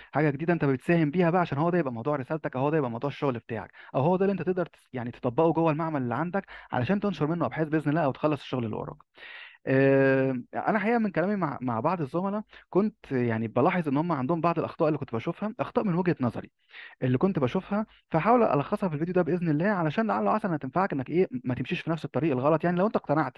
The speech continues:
ف-، ب-، باللي هقوله لك يعني. أول حاجة، أنت لازم تبدأ من حيث انتهى الآخرون. م-، ما انصحكش إن أنت تبقى إيه، تبقى سوبرمان اللي هو عايز يعمل الحاجة اللي محدش عملها قبل منه دي وكده،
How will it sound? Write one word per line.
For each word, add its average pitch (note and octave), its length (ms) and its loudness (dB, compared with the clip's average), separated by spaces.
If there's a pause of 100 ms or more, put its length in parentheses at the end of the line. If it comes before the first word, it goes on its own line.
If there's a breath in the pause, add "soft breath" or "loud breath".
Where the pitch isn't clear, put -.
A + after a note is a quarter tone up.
(120)
ف-، - 80 -10
ب-، B2 180 -4
باللي A2+ 280 -6
هقوله A2 260 -6
لك G#2+ 140 -12
يعني. - 160 -20 (480 loud breath)
أول A3+ 160 6
حاجة، A#3+ 140 0
أنت G3 100 0
لازم G3+ 180 0
تبدأ F#3+ 240 2
من C#3 80 0
حيث E3 140 -4
انتهى D#3 160 0
الآخرون. A2+ 460 -2 (300 loud breath)
م-، C3 100 -4 (160)
ما D3 80 4
انصحكش D3 380 -2
إن E3+ 80 0
أنت G3 140 0
تبقى C3 260 -2
إيه، D#3 160 2
تبقى - 260 -4
سوبرمان B2+ 540 0
اللي A#2 180 -2
هو C3+ 180 4
عايز C3+ 320 0
يعمل C#3+ 240 0
الحاجة D3+ 240 -2
اللي C3 140 2
محدش C3+ 300 -8
عملها C3+ 300 0
قبل A#2+ 220 -2
منه C#3+ 300 0
دي D#3 120 0
وكده، D#3+ 340 -2